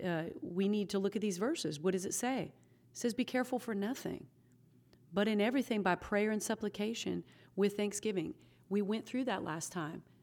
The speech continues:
What, what does that mean? I'm keeping my attention on him. I'm, I'm, I'm living in that place. John fifteen talks about that. I'm abiding in him. I'm living in him. And therefore,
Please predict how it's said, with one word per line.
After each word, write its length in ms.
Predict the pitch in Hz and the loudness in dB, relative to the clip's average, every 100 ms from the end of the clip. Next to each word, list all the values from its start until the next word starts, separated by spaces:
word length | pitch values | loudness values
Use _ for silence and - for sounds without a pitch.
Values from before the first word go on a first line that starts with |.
| - - - - - - - - - | -20 -20 -20 -20 -20 -20 -20 -20 -6
What, 260 | 170 214 - | 2 2 4
what 140 | 214 | 4
does 140 | 226 | 6
that 140 | 202 202 | 4 4
mean? 360 | 208 240 190 - - _ _ - | 4 2 0 -4 -16 _ _ 0
I'm 140 | 196 | 0
keeping 320 | - 226 214 | 2 0 2
my 140 | 196 180 | 2 2
attention 500 | 175 214 214 190 170 | 0 -2 -2 0 0
on 140 | 160 | 0
him. 340 | 151 185 151 - - - - - - - - - _ _ - - - - | -2 -4 -4 -12 -20 -20 -20 -20 -20 -20 -20 -20 _ _ -20 -20 -16 -2
I'm, 220 | 185 185 | 0 0
I'm, 300 | - 185 180 160 - - - | 2 2 2 -2 -12 -16 -2
I'm 280 | 185 180 185 | 2 4 6
living 260 | 208 208 | 6 6
in 140 | 190 170 | 4 4
that 160 | 165 | 0
place. 400 | - 208 175 156 | -2 0 0 0
John 200 | - 175 | 0 0
fifteen 460 | 175 202 196 214 196 | 2 -2 -2 -2 -2
talks 320 | 190 185 - | -2 -4 -4
about 280 | 165 160 - | -6 -6 -6
that. 220 | 147 - - - - - _ - | -10 -10 -16 -20 -20 -20 _ 0
I'm 140 | 180 | 2
abiding 500 | 180 175 180 196 185 | 4 4 4 4 2
in 100 | 175 | 0
him. 380 | 147 165 147 165 - | -2 -4 -4 -8 -6
I'm 220 | 165 165 | -2 2
living 320 | 180 190 185 | 2 2 2
in 120 | 175 | 0
him. 360 | 151 175 165 165 - - - - - - - - 202 | 0 -2 -4 -6 -12 -20 -20 -20 -20 -20 -20 -8 2
And 160 | 190 | 4
therefore, 560 | 190 196 196 208 180 | 4 2 0 0 0